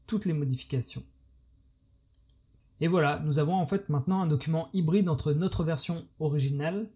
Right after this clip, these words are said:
et la version corrigée que nous a renvoyée notre collègue. Vous pouvez, si vous le désirez, enregistrer cette version-là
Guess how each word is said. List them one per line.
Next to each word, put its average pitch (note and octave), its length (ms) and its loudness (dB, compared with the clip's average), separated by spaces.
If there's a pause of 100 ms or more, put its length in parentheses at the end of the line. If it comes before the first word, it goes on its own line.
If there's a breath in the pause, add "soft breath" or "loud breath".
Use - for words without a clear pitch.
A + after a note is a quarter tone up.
(160)
et G3+ 200 6
la D#3 120 -4
version D3+ 380 0
corrigée F3 420 0
que F#3 80 -4
nous D3 180 0
a C#3 40 0
renvoyée C3+ 320 0
notre C3 180 0
collègue. D3+ 340 -2
Vous C3 140 -2
pouvez, E3 460 -2 (120)
si - 160 -8
vous C3+ 120 0
le C3 40 2
désirez, C3 520 2
enregistrer F3+ 500 4
cette C3 180 -2
version-là B2 540 -4